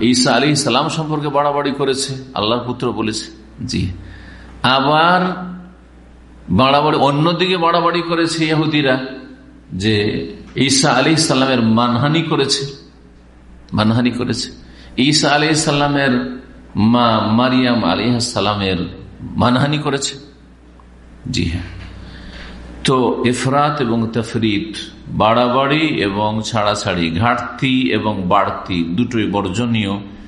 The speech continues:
আল্লাহ রাব্বুল আলামিন যখন বাড়াবাড়ি নিষেধ করেছেন, তাহলে মনে করতে হবে যে কম করাটাও, সেটাও নিষিদ্ধ। হ্যাঁ,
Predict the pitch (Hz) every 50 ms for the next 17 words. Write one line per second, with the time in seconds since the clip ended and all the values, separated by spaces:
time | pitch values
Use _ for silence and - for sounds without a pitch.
0 | - - - - - 120 131 151 160 151 143 139 139 156 147 139 131 127 143 139
1 | 156 143 120 101 117 120 117 127 143 156 156 175 185 196 196 202 208 202 208 208
2 | 196 - - 196 190 180 175 - 180 175 175 170 165 - 147 156 147 147 139 120
3 | 87 107 131 139 135 135 123 135 127 120 127 139 135 135 127 131 127 127 143 156
4 | 185 185 - - - - - - - - 110 127 147 135 117 139 139 135 135 123
5 | 151 160 180 170 - 117 - 120 127 151 196 202 135 123 - - 85 - - 131
6 | 120 - - - - - - - - - - - - - - - - - - 92
7 | 104 110 120